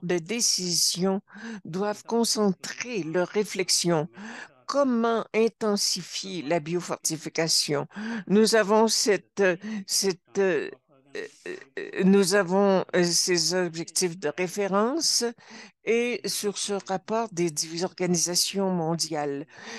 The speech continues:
Et je crois que, je crois que nous avons ici un programme mondial de biofortification et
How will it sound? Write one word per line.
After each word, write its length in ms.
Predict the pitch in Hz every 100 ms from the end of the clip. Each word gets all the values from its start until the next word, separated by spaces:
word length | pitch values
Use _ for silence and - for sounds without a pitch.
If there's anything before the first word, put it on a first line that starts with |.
| -
Et 280 | - 214 202 -
je 220 | 170 202
crois 420 | 196 - 220 247
que, 480 | 147 160 - 240 233 - _ 127 127 147 175 _ _ _ _ - - - - _ _ 139 196 196 180 -
je 340 | 190 - 226
crois 300 | 220 160 220
que 160 | 220 208
nous 240 | 196 180
avons 300 | 202 170 190 -
ici 360 | 196 - 196 -
un 160 | 175 175
programme 800 | - 196 180 - 170 165 151 - -
mondial 960 | 170 185 185 160 165 165 180 233 - -
de 200 | 143 156
biofortification 1600 | 143 156 208 247 277 285 - 208 185 170 - 151 - - 156 175 311 120 117 _ 123 254 262 _ - - - - _
et 280 | 196 214 220